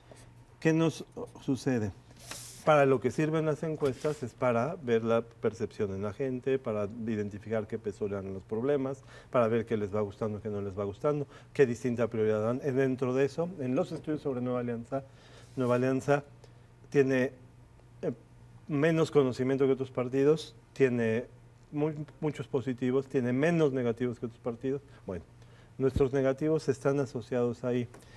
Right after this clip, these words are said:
y es como en la física, que negativo más negativo da positivo. Si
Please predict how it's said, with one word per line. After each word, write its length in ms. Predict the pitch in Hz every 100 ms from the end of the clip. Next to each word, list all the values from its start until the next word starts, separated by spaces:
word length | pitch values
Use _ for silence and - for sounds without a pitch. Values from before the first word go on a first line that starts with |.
| - -
y 60 | 131
es 140 | 131
como 240 | 139 135
en 80 | 127
la 80 | 123
física, 540 | - 139 135 113 90 - - - - -
que 160 | - 120
negativo 600 | 117 110 113 123 127 131
más 200 | 127 107
negativo 500 | 110 107 107 117 110
da 140 | 107 110 120
positivo. 560 | 101 117 - 120 101 - - - - - - - - - -
Si 300 | 185 185 196